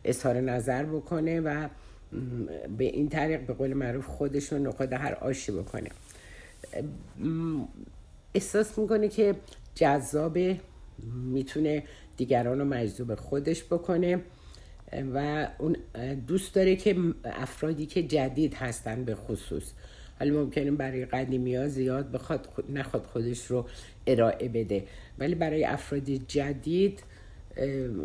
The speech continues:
اون حالت رو داره که دوست داره اونا رو به سمت خودش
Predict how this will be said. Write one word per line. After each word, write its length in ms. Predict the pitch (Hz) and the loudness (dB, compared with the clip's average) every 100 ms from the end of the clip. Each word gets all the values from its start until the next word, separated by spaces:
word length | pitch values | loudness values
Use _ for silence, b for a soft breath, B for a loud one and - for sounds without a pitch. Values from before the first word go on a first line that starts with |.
| 73 - | -4 -2
اون 180 | 165 160 | 0 0
حالت 580 | - 160 139 147 147 170 | -2 -2 0 0 0 0
رو 80 | |
داره 260 | 165 160 165 | 2 2 2
که 300 | 160 180 165 - B B B B - | 0 2 2 -2 B B B B -2
دوست 280 | 156 - | -2 0
داره 160 | 165 160 | 2 4
اونا 260 | 156 131 131 | 6 4 2
رو 80 | |
به 80 | 143 | 0
سمت 340 | 139 127 127 123 | 0 -2 -4 -4
خودش 380 | 151 139 139 | -2 0 -2